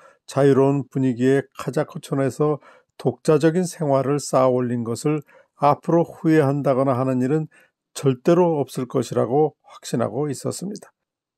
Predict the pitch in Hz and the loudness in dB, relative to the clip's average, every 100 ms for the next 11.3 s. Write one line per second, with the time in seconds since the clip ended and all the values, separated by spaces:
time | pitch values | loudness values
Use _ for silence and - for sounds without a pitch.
0 | _ - 156 180 175 147 151 - 139 170 | _ -2 2 4 4 2 2 2 0 2
1 | 156 139 139 131 120 143 135 - 135 135 | 2 2 2 2 0 0 -2 -2 -2 0
2 | 151 147 135 135 131 _ 151 151 143 _ | -2 -2 0 0 -2 _ 2 2 0 _
3 | _ - 131 143 147 151 - 170 165 135 | _ -6 2 4 4 2 0 0 0 0
4 | 131 135 135 143 147 160 - 127 123 120 | 2 2 2 0 0 -2 -4 -2 0 -2
5 | 113 143 139 _ _ 143 120 127 - 143 | -4 -4 -6 _ _ -6 -4 -6 -6 -6
6 | - 127 120 113 113 120 - _ _ _ | -2 -2 -2 -4 -8 -12 -20 _ _ _
7 | _ _ _ _ 147 147 147 - - 139 | _ _ _ _ 0 2 0 -6 -6 0
8 | 143 - 135 131 139 131 - 127 135 139 | 0 0 -2 0 0 -2 -2 0 2 2
9 | 147 143 127 127 123 117 143 143 _ _ | 0 0 0 -2 -2 -2 -4 -4 _ _
10 | _ 135 123 - 143 127 113 113 - 220 | _ -2 -2 -2 -2 -2 -2 -4 -8 -12
11 | 202 - | -14 -16